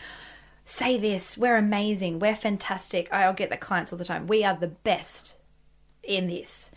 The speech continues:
Okay, well, what is s-, substantiating that? So you have to put a journalist lens on. It's our job as the conduit between the client and the journalist. Okay, what's factual? What can we back up? Everything in those key messages should be able to be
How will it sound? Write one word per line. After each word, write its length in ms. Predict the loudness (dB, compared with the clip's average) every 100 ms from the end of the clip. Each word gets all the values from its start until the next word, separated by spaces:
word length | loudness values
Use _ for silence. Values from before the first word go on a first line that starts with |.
| -20 -20 -20 -20 -20 -8
Okay, 360 | -8 -8 -12 -12
well, 120 | -8 -2
what 260 | 2 4
is 140 | 2 -2
s-, 340 | -4 -6 -8 -6 -4
substantiating 720 | -4 0 0 0 -2 -4 -4 -4
that? 200 | -6 -2
So 100 | 0
you 120 | 0
have 120 | -2
to 80 | -2
put 140 | -6
a 20 |
journalist 460 | 0 2 2 0 -2
lens 200 | -4 -4
on. 80 | -6
It's 100 | -4
our 220 | 0 0
job 260 | 0 -2 0
as 160 | -2 -4
the 80 |
conduit 460 | -8 -2 0 0 -2
between 360 | -4 -4 -2 -2
the 60 |
client 400 | 0 2 2 2
and 300 | -4 -6 -10 -14 _
the 80 | -6
journalist. 560 | 0 2 2 -2 -6 -12 -20 -18 -10
Okay, 180 | 0 0
what's 320 | 2 0 -4
factual? 840 | -6 -4 -4 -4 -4 -2 -2 -6 -4
What 180 | -2 0
can 140 | 0
we 100 | -2
back 340 | -2 -4 -2
up? 140 | -2 0
Everything 420 | -2 -2 -2 -2
in 160 | -2 0
those 180 | 2 0
key 120 | 0
messages 400 | -2 -4 -4 -4
should 180 | -4 -4
be 260 | -4 -4 -2
able 220 | 0 0
to 120 | -4 -8
be 320 | -8 -8